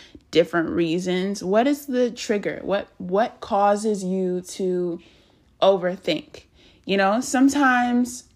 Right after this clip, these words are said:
when we overthink, it could be underlying things that aren't addressed, things that have already been addressed, but we just overthink it because it matters, you know? We don't overthink things that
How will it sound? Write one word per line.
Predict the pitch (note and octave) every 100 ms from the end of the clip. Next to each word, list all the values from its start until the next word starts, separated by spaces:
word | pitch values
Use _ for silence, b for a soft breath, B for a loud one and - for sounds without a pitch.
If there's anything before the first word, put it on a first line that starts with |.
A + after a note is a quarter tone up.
| -
when | G#3 G3+
we | G3+
overthink, | - F#3+ F#3 F3+ F#3 A#3+ A#3 A3 G#3+ - _ _ _ -
it | G3 F#3+
could | A#3 F3+
be | G3+ F#3+ F#3+ F#3 - -
underlying | G3 G3+ G3 F#3 F3+ F3+
things | F3+ F#3+ F#3 F#3
that | D#3+ -
aren't | D#3 -
addressed, | F3+ G3 G3+ G#3+ - -
things | F#3+ F#3+
that | F3+
have | F3+ E3+ -
already | E3+ E3 F3
been | E3+ F#3+
addressed, | F#3+ G3 F#3+ G3+
but | D#3
we | F#3
just | F3+ F#3 -
overthink | F3 E3+ F#3 G3+ B3+
it | -
because | E3 - D#3+ D#3 D#3 - b b b b b b b b -
it | F#3+
matters, | G3 F#3 - G#3 - G#3 -
you | G#3 G3
know? | F#3+ F#3 A3+ -
We | A3+
don't | C4 D#4+ - - -
overthink | A3+ A3 A3+ A3+ G3+ G3+ F#3+
things | - F#3 F#3 F#3 F#3 -
that | D#3 D#3 D#3 -